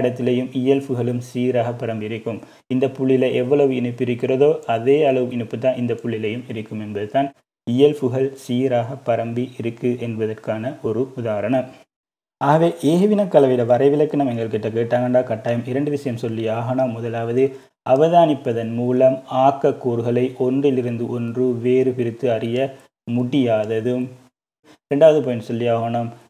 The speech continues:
கலவையின் எல்லா பகுதிகளிலும் அதன் இயல்புகளும்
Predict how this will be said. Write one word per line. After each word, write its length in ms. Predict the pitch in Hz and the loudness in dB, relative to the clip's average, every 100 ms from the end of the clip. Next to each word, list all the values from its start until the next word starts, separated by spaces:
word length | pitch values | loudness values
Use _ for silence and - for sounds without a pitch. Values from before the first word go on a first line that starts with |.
| - | 0
கலவையின் 320 | 131 135 127 127 135 | 4 4 2 2 2
எல்லா 300 | 143 160 175 170 | 2 6 6 6
பகுதிகளிலும் 640 | 135 117 113 117 117 123 123 | 0 0 -2 -4 -4 -2 0
அதன் 200 | 117 117 113 123 | 0 -2 -4 -4
இயல்புகளும் 880 | 127 143 156 156 120 110 113 120 | 2 4 2 0 -6 -4 -2 -2